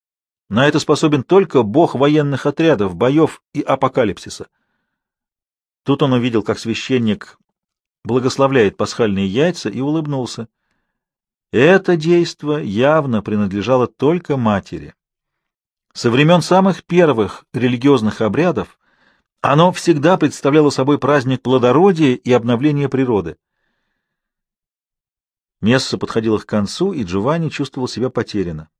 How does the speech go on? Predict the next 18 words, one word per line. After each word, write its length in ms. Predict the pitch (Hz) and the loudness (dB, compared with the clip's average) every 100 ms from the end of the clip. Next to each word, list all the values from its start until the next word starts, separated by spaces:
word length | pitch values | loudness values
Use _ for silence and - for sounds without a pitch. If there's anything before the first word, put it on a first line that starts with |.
| _ _ _ _ _ _ _ _ _ | _ _ _ _ _ _ _ _ _
Народ 320 | 98 123 139 | -2 0 0
начал 280 | 113 98 95 | -2 -2 -4
расходиться, 580 | 95 - 98 156 165 113 | -4 -6 -6 -6 -6 -8
и 140 | - | -4
он 160 | 120 127 | -2 0
неосторожно 640 | 117 120 - 139 107 90 | -2 -2 -2 0 0 -4
встал 300 | 87 - 107 | -4 0 0
в 100 | 82 | -2
дверях, 420 | 87 117 156 - | -6 -2 -2 -4
оглядывая 480 | 101 98 127 117 107 | -6 -2 -2 0 -4
каждую 360 | 98 120 95 95 | -2 -6 -4 -4
женщину. 520 | 107 151 - 113 101 - _ _ _ _ _ _ _ _ _ | -4 -6 -6 -6 -6 -8 _ _ _ _ _ _ _ _ _
Ему 280 | 85 101 120 | -4 0 2
на 100 | 123 | 0
плечо 360 | 123 127 - 117 | 0 -4 0 0
легла 320 | 107 107 104 | 0 0 -2
чья-то 340 | - 104 95 | -2 -6 -4
рука, 400 | 92 90 143 156 | -6 -4 -4 -4